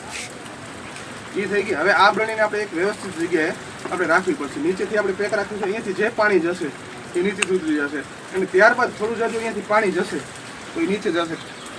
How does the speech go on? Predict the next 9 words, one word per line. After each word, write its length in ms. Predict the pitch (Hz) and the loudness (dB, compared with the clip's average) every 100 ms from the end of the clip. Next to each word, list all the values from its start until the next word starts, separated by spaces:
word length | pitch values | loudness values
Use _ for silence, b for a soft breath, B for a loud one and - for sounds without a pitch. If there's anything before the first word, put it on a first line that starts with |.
| - - | -4 8
નોર્મલ 280 | 214 233 | 8 8
પાણી 240 | 226 233 226 | 4 4 4
જશે 260 | 214 202 | 4 4
અને 140 | 185 175 | 2 2
નીચે 240 | 175 185 | 2 0
ભરાય 320 | 160 170 226 | 0 6 6
નહીં, 140 | 214 139 - - - 175 | 6 2 -2 -12 -4 2
એના 200 | 233 226 | 4 6
માટે 320 | 214 196 | 6 4